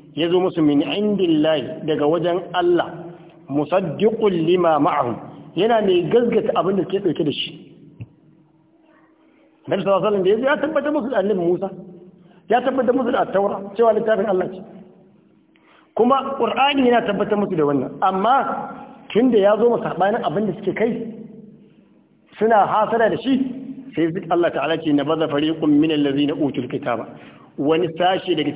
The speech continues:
cikin ma'abota littafi, sai suka ɗauki wannan alƙawarin da ke tsakaninsu da Allah cewa Annabi zai zo, suka mai da shi ina? Wara'a zuhurihim. Alƙawarin da Allah ya da su suka mai da shi baya, suka ce, "Sam ban san da wannan ba. Sam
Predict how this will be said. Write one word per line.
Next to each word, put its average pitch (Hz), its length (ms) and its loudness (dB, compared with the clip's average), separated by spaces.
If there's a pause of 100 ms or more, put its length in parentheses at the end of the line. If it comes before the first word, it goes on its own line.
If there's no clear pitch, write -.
cikin 156 240 0
ma'abota 147 560 0
littafi, 143 400 -4 (540)
sai 180 180 2
suka 185 160 -4
ɗauki 160 320 0
wannan 170 540 4
alƙawarin 175 420 -2
da 156 60 0
ke 175 120 -6
tsakaninsu 165 520 -2
da 185 100 -2
Allah 175 320 2
cewa 170 180 0
Annabi 156 300 0
zai 151 160 2
zo, 139 100 -2 (760)
suka 170 180 -2
mai 165 140 2
da 160 60 -2
shi 185 180 -4
ina? 143 420 -4 (180)
Wara'a 156 460 2
zuhurihim. 143 640 0
Alƙawarin 185 380 -2
da 190 80 -2
Allah 180 160 0
ya 170 60 0
da 156 80 -2
su 165 100 -2
suka 160 140 -2
mai 160 100 0
da 147 80 -2
shi 143 120 -6
baya, - 220 0 (140)
suka 170 160 -6
ce, 160 160 -6
"Sam 185 160 -4
ban 170 160 -2
san 151 160 -2
da 147 80 0
wannan 120 260 -4
ba. - 80 -10 (1800)
Sam 262 200 4